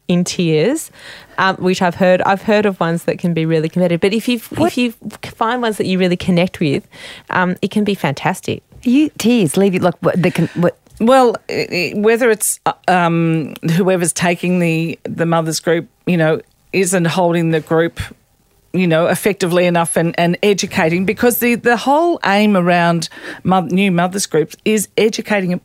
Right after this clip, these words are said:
Speaker 3: and teaching about parenting. That's the role of the maternal and child health, not to leave you to the fireman to come in and say,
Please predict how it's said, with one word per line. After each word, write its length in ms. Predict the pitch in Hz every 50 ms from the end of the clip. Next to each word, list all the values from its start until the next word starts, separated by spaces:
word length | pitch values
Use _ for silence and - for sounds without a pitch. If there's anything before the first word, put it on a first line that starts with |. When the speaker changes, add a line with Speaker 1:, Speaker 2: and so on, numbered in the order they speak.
| _ - -
Speaker 3:
and 180 | 196 196 175
teaching 320 | - - 254 240 - 226 202
about 280 | 175 165 151 143 -
parenting. 520 | - 180 170 180 190 170 - - 131 - - - - - - - -
That's 240 | - 233 - -
the 120 | - 254 240
role 320 | 214 208 190 180 180 170
of 140 | 165 156 156
the 60 | 170
maternal 340 | 165 165 - - 180 165 160
and 100 | 160 156
child 280 | - - 165 151 147 -
health, 260 | 170 160 151 - -
not 220 | 190 220 220 -
to 160 | - - 214
leave 200 | 208 196 185 170
you 120 | 170 165 156
to 160 | - - 170
the 100 | 160 156
fireman 420 | - - 170 165 165 170 165 165 156
to 60 | 151
come 280 | - - 156 156 156 156
in 120 | 156 156
and 140 | 151 156 151
say, 400 | - - 151 147 151 147 156